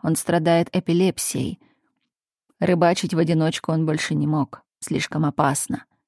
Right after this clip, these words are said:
Врачи говорят, что стресс возник от горя, организм пытался свыкнуться с утратой. Сейчас ему лучше, но тогда я понял, я в ответе за семью.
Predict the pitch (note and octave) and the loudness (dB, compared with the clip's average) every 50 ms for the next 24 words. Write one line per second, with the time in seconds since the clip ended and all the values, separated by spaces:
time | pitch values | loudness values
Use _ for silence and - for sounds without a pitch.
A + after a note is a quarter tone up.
0 | _ _ _ _ _ _ - G3 F3 D3+ - - G3+ F#3+ E3 F#3+ E3 F#3 F#3+ F#3+ | _ _ _ _ _ _ 0 0 0 2 2 0 0 2 2 2 2 4 2 2
1 | F#3+ - - - E3+ D#3+ - - G3+ G3+ G3 - F3 E3+ E3+ E3 F3+ F3+ - E3+ | 0 0 -4 -4 -4 -4 -2 0 2 2 2 2 2 2 2 2 2 2 2 0
2 | D#3+ - D#3+ D#3+ F3+ G#3 F#3 D3 - F#3 E3+ - - E3+ F3 D#3+ F#3+ G3 A3+ A#3+ | 0 0 2 2 4 4 4 2 0 -4 -6 -2 -2 0 2 2 4 6 6 6
3 | A3+ E3+ D3 C#3+ C#3 - F3+ - - G#3+ G3+ - - - E3 - G#3 G3+ G3 - | 6 4 2 0 0 0 -2 0 0 0 0 0 -2 -2 -2 0 2 2 2 2
4 | E3+ D3+ - - D#3+ - - D#3+ - - D#3 C#3+ C#3 - - - - - _ _ | 0 0 0 -2 -4 -4 -4 -4 -2 0 0 0 -2 -4 -8 -10 -10 -12 _ _
5 | _ _ _ _ _ _ _ _ _ _ _ _ _ _ - - - F3 - G#3+ | _ _ _ _ _ _ _ _ _ _ _ _ _ _ -10 -6 -4 -2 0 2
6 | A3+ B3 - A#3 A3+ A3+ A3+ A3 F#3+ E3 E3 - - - - B2 - D#3 D3+ - | 2 4 6 8 8 8 8 6 6 4 4 2 0 -4 -4 -4 -4 -4 -6 -10
7 | _ _ - - F3 E3 D#3 D#3+ D#3 D#3 D3+ D3+ - _ _ - - G3 F3 D3+ | _ _ -4 -2 0 2 2 2 2 2 0 0 -4 _ _ -4 -4 -2 0 2
8 | D#3 E3+ E3+ D#3+ D#3 - - F#3+ F3 C#3+ - - - - C#3+ C#3+ D#3 D3 C#3+ C#3 | 2 2 2 2 0 -2 -2 0 0 2 0 0 -2 -4 -6 -6 -6 -4 -4 -4
9 | - - - - E3+ F#3+ F3 - - - - - - - - E3 E3+ E3 F#3 D#3+ | -4 -4 -4 0 2 2 2 2 -2 -8 -6 -6 -6 -2 -2 0 2 2 2 0
10 | - - | 0 -4